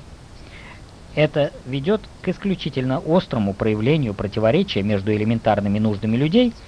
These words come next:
и невозможностью их удовлетворить за счет внутреннего производства страны,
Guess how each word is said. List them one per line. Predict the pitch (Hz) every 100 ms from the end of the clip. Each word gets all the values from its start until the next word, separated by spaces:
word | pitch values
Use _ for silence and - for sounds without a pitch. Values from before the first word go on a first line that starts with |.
| - 233
и |
невозможностью | 262 214 151 113 117 117 123 - 123
их | 113 -
удовлетворить | 110 127 139 202 247 - - -
за | 117 123
счет | - 101
внутреннего | 110 190 202 180 143 98
производства | 104 98 113 135 - 147
страны, | - 156 107